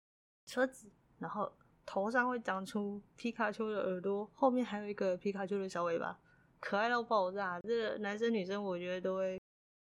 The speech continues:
被它征服，到时候推出一定超多人会去抢购。那分享完了本周A C G的大新闻之后呢，现在来到Q A时间咯。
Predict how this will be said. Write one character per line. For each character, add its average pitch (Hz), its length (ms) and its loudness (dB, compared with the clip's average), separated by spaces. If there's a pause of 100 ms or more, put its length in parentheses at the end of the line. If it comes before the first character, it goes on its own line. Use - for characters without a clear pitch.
(180)
被 214 140 0
它 202 160 -2
征 190 320 -2
服， 185 200 -12 (300)
到 214 180 4
时 202 60 -4
候 190 140 2
推 196 200 0
出 196 160 -2
一 190 60 0
定 185 220 -2
超 196 320 -2
多 190 180 2
人 165 100 2
会 165 120 -2
去 170 100 -6
抢 - 180 -8 (140)
购。 - 220 -2
那 220 280 0
分 247 240 2
享 190 280 0
完 180 320 -2
了 185 360 0
本 185 320 -2
周 214 260 2
A 240 200 2
C 262 240 0
G 247 520 -2
的 180 360 2
大 - 340 -10
新 226 320 -2
闻 175 240 -2
之 214 160 -10
后 226 260 -2
呢， 190 460 -4
现 202 240 -4
在 190 200 0
来 175 260 -4
到 190 540 0
Q 262 240 -2
A 269 200 2
时 233 200 -6
间 247 180 0
咯。 233 240 0